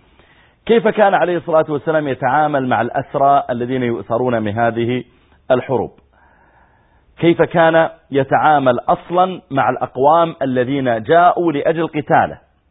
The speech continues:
وقتال المسلمين؟ ما هي أقسام الكافرين اليوم الذين نتعامل معهم؟ هل كلهم نقيم معهم حروبا؟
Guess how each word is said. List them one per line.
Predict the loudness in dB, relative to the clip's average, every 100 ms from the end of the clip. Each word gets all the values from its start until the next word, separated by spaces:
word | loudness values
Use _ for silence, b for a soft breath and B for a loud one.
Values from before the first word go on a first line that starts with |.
| _ -8
وقتال | -6 -2 0
المسلمين؟ | 2 2 -4 -10 -12 -12 -14 _ _ _ _ _ _ _ _ _ _ B B B B B B B B B B 2
ما | 2 4
هي | 2
أقسام | 0 -2 -2 0
الكافرين | -2 -2 -2 -4 -6 -10 _ _ _ _ _ _ -4
اليوم | 0 2 0 -2 -8 -6
الذين | -4 -2 -2 0 0 -2 -8 _ -4
نتعامل | -4 0 2 2 2 0 0 -2
معهم؟ | -4 -4 -6 -12 -20 _ _ _ _ _ _ _ -6
هل | -6
كلهم | -2 -2 0 -2 -4
نقيم | -6 -4 -4 -2
معهم | -2 -4 -8
حروبا؟ | -4 -2 -2 -4